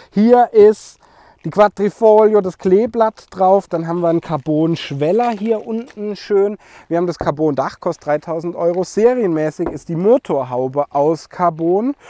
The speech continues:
Ja, gefällt mir schon ganz gut. Hinten abgedunkelte Scheiben, vierhundertfünfzig Euro. Der Antrieb ist natürlich hier hinten, dazu kommen wir später.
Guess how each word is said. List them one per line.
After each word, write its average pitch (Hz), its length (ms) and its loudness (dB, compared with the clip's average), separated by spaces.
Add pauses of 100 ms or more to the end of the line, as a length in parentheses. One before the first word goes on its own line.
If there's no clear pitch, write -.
(480)
Ja, 139 180 0
gefällt 165 360 0
mir 196 200 2
schon 185 180 -2
ganz 170 160 -2
gut. 220 200 -4
Hinten 247 180 -4
abgedunkelte 196 520 -6
Scheiben, 185 300 0
vierhundertfünfzig 196 1040 -2
Euro. 180 600 2
Der 160 160 0
Antrieb 208 420 -2
ist 202 220 -2
natürlich 170 540 -2
hier 143 180 -4
hinten, 208 340 -6
dazu 165 240 -2
kommen 147 220 -4
wir 139 100 0
später. 180 520 -2